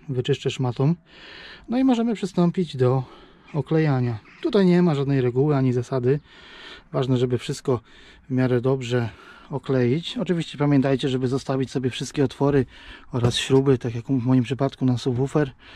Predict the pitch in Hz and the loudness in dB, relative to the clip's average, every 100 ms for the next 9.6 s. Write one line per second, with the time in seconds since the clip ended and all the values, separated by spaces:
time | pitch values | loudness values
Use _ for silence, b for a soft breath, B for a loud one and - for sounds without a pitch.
0 | B B B B B - 143 123 117 131 | B B B B B -12 -4 -2 0 0
1 | 120 131 123 117 B B B B B - | 0 0 0 -2 B B B B B -12
2 | - 135 123 123 120 - B B B B | -2 0 2 2 0 -4 B B B B
3 | B B B 117 - 123 127 143 151 135 | B B B -12 -4 0 0 0 -2 -4
4 | 120 B B 147 - 147 139 147 143 120 | -6 B B -8 -2 0 0 0 0 0
5 | 131 B B B B 131 135 123 135 127 | -2 B B B B -10 -8 -6 -2 -2
6 | 127 131 123 117 123 - 120 120 131 143 | 0 -2 -2 -4 -6 -6 -4 -2 -2 -4
7 | 120 - B B B B - 139 131 127 | -6 -12 B B B B -10 -6 -2 0
8 | 131 - 143 233 190 175 - 277 214 151 | -2 -4 0 2 2 0 -4 -2 -2 0
9 | 156 135 131 127 123 | -2 -2 -2 -2 -2